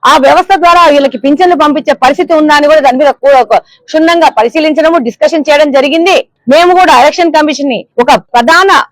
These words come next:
ప్రాతిపదిక మీద, వెరీ ఇంపార్టెంట్ ఇష్యూ మీద ప-, సంక్షేమ పథకాల కింద ఈ పింఛన్లని లబ్ధిదారులకు చేర్చాలని చెప్పేసి మేము కూడా ఒక రిక్వెస్ట్ పెట్టడం జరిగింది. దానికి ఒక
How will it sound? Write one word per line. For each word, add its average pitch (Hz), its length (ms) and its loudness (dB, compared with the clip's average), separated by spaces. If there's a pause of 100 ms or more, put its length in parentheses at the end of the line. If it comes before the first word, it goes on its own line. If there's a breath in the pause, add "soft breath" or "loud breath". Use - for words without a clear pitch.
ప్రాతిపదిక 285 440 0
మీద, 277 220 0 (380)
వెరీ 349 160 2
ఇంపార్టెంట్ 339 520 0
ఇష్యూ 294 260 -4
మీద 262 260 -2 (260)
ప-, 208 140 2
సంక్షేమ 339 420 0
పథకాల 285 360 0
కింద 277 260 -2
ఈ 330 40 0
పింఛన్లని 339 760 -2
లబ్ధిదారులకు 285 600 0
చేర్చాలని 302 460 0
చెప్పేసి 277 260 -4
మేము 311 260 0
కూడా 381 120 2
ఒక 302 100 0
రిక్వెస్ట్ 302 420 -2
పెట్టడం 233 280 -2
జరిగింది. 196 440 -6
దానికి 277 240 0
ఒక 262 120 -2